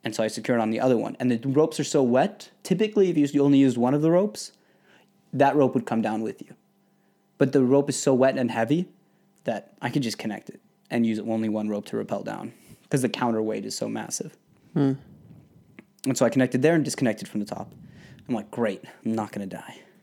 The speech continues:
Speaker 1: And then I rappel down some more, and then a tiny knot that I didn't see gets locked into my rappel device on the blue rope. I'm like, "Oh, fuck." And I can't get that out, out of my rappel device at all.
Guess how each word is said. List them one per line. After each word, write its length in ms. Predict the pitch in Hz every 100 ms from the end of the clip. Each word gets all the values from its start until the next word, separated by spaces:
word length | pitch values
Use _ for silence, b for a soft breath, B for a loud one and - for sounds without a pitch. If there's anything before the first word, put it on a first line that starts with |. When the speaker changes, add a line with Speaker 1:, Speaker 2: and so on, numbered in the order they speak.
| _
Speaker 1:
And 680 | - - - - - - 127
then 80 | 123
I 40 |
rappel 240 | 123 120 127
down 140 | 127
some 160 | 113 113
more, 240 | 120 151 -
and 120 | 117
then 80 | 120
a 80 | 101
tiny 460 | - - 160 175
knot 200 | 147 120
that 100 | 107 113
I 20 |
didn't 220 | 113 117
see 240 | - 135
gets 200 | 143 117 113
locked 380 | 104 110 - 113
into 120 | 107
my 260 | 104 90 - b b _ _
rappel 260 | - 120 107
device 400 | 107 90 - - _ _ _ B B B B B _ _
on 80 | 113
the 60 | 101
blue 180 | 143 156
rope. 280 | - - _ _ b b b b b _ _ _ b b b b b b b b b _ _ _
I'm 60 | -
like, 100 | - -
"Oh, 360 | - - - -
fuck." 500 | - - - - - b b b b b b b b b b _
And 100 | 110
I 80 | 113
can't 220 | 120 127
get 120 | 98 101
that 180 | 107 113
out, 200 | 107 -
out 200 | 107 104
of 60 | 98
my 120 | 98
rappel 260 | 98 - 101
device 260 | 104 -
at 80 | 110
all. 240 | 107 -